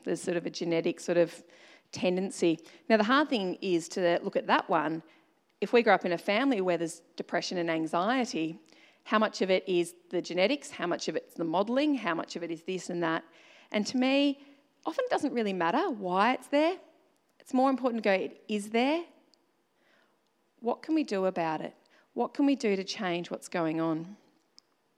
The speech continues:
Now, grief and loss. These aren't eyes, by the way. They might look like eyes, but they're not. In our society, we give permission to people to grieve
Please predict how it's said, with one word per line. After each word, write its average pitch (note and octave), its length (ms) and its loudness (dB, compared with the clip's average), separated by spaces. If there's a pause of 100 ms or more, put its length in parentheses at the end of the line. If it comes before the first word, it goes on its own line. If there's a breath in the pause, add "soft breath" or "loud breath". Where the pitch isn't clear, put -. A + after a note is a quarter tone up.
(840 loud breath)
Now, D#4+ 120 6
grief A4+ 260 6
and G4 120 6
loss. - 560 2 (1000 soft breath)
These D4 260 -8
aren't A#3 340 2 (120)
eyes, G#3 640 4
by F3+ 140 -2
the F#3+ 100 0
way. C4 380 4 (100)
They A#3 100 -2
might G#3 220 2
look - 160 0
like G#3 160 6
eyes, F3 280 4
but - 120 -4
they're F#3+ 120 4
not. - 380 0 (2250 loud breath)
In F#4+ 140 0 (100)
our B4 80 -4
society, A#3 840 2
we B3 120 0
give E4+ 260 -2
permission E4+ 720 -2
to B3 80 -2
people A3 340 -4
to A3+ 120 -4
grieve F#3+ 720 0